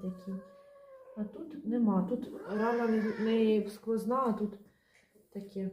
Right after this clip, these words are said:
надкусана тільки. Що, пішла я ще за перекисю, да? Ай, ти мій маленький такий. Ай, ти мій гарнюня такий. Ти гарнюня? Ти гарнюня, мамі? Давай, хай трошки вон,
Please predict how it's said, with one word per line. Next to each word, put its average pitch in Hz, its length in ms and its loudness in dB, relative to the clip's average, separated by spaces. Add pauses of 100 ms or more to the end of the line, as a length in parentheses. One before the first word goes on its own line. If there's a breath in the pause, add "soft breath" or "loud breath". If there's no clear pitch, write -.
(100)
надкусана 202 680 -6
тільки. - 320 -16 (320 soft breath)
Що, 226 260 2
пішла 254 340 -2
я 254 80 2
ще 240 160 -4
за 226 100 -2
перекисю, 277 640 -2
да? 214 160 -6 (680)
Ай, - 200 -10
ти 208 60 -6
мій 208 180 4
маленький 240 880 -2
такий. 214 360 -14 (380 loud breath)
Ай, 370 220 -8
ти 349 100 -12
мій 320 220 -16
гарнюня 311 880 0
такий. 190 580 -4 (240)
Ти 254 120 0
гарнюня? 294 640 0 (800 soft breath)
Ти 285 120 -8
гарнюня, 349 500 0
мамі? 208 400 2 (1900)
Давай, 202 240 2
хай 180 200 -4
трошки 185 360 -6
вон, 185 160 -2